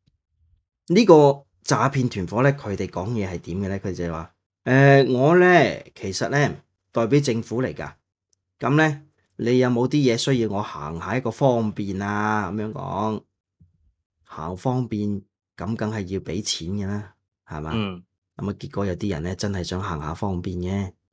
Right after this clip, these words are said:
Speaker 1: 所以咪呃咗廿五萬鎊每年啦。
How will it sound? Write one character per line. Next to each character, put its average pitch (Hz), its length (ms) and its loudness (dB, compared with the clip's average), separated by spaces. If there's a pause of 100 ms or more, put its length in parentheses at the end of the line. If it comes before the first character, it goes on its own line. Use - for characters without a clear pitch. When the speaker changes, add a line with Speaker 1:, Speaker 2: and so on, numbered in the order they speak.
(140)
Speaker 1:
所 - 220 -8
以 85 100 -4
咪 80 200 -4
呃 87 220 -6
咗 92 120 -4
廿 82 180 -4
五 80 160 -4
萬 80 220 -4
鎊 82 180 -6
每 80 160 -6
年 76 160 -6
啦。 101 340 -2